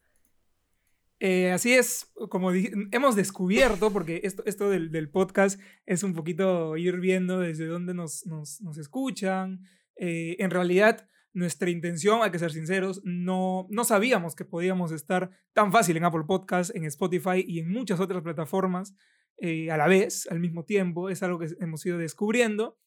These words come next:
Pero si nos escuchan desde Apple Podcast, les invito,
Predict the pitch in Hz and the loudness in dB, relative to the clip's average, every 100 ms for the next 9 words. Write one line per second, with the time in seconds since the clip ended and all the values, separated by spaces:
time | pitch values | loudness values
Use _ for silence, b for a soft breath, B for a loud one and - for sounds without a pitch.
0 | B B B B - 302 311 247 240 285 | B B B B 2 4 6 6 4 2
1 | - 247 214 214 190 202 202 190 202 208 | 2 2 6 6 6 4 4 2 0 -2
2 | 202 214 196 165 180 165 170 196 196 185 | -4 -4 -4 -4 -6 -8 -6 -6 -6 -4
3 | 175 185 | -4 -6